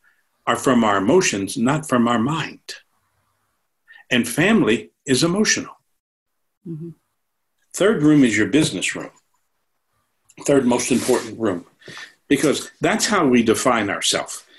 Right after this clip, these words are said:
Speaker 1: And it used to be that it was just men that used the business room to define their self. Not true today. Men and women both use their business room to define their self.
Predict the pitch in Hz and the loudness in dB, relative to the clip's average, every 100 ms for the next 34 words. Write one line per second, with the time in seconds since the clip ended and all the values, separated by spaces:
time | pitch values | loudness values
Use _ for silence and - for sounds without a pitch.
0 | - - 147 135 165 247 233 185 131 127 | -10 0 2 2 4 4 4 2 4 4
1 | 120 107 110 107 110 101 - 120 - 113 | 4 4 0 0 -4 -2 2 2 2 4
2 | 147 147 98 101 95 101 117 113 - 104 | 4 4 0 -2 -2 2 4 4 2 0
3 | 98 87 98 123 - 98 - 113 98 - | 0 0 2 2 0 -4 -2 -2 -2 -2
4 | 117 95 - 104 98 90 92 - 95 - | -2 -2 0 -2 -2 -4 -2 0 -2 -4
5 | _ _ _ _ 151 139 - 151 123 101 | _ _ _ _ -2 -2 2 2 2 0
6 | 92 78 - _ _ _ - 131 214 208 | -6 -6 -10 _ _ _ 0 4 4 4
7 | 160 147 139 107 90 123 87 - - _ | 6 6 6 4 2 0 0 -6 -20 _
8 | _ _ _ _ _ _ _ _ - - | _ _ _ _ _ _ _ _ -20 -20
9 | - _ - 117 131 165 170 - - 113 | -20 _ -8 2 4 4 2 -2 -2 0
10 | 95 95 151 151 123 - 110 98 92 110 | 2 2 2 2 0 0 -2 -4 -4 -4
11 | 92 - 117 104 87 87 101 85 | -4 -2 -2 -2 -6 -4 -2 -2